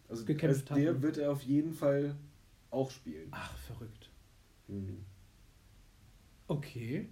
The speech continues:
Speaker 1: Also das ist schon bestätigt.
Speaker 2: Ja gut, aber dann, also in der Obi-Wan-Serie oder
Speaker 1: Ich weiß nicht, ob es in
Speaker 2: also
Speaker 1: der Obi-Wan-Serie, aber auf jeden Fall in einer
Speaker 2: also
Speaker 1: der
Speaker 2: da wird's
Speaker 1: Disney-Serien.
Speaker 2: zumindest, da wird's zumindest Sinn machen. Weil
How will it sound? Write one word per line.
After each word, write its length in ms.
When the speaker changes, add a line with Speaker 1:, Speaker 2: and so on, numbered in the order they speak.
Speaker 1:
Also 200
das 100
ist 40
schon 120
bestätigt. 460
Speaker 2:
Ja 100
gut, 220
aber 120
dann, 380
also 240
in 140
der 160
Obi-Wan-Serie 640
oder 220
Speaker 1:
Ich 120
weiß 20
nicht, 100
ob 60
es 60
in 60
Speaker 2:
also 120
Speaker 1:
der 60
Obi-Wan-Serie, 500
aber 100
auf 100
jeden 200
Fall 180
in 140
einer 120
Speaker 2:
also 200
Speaker 1:
der 120
Speaker 2:
da 60
wird's 120
Speaker 1:
Disney-Serien. 120
Speaker 2:
zumindest, 400
da 120
wird's 180
zumindest 400
Sinn 160
machen. 260
Weil 300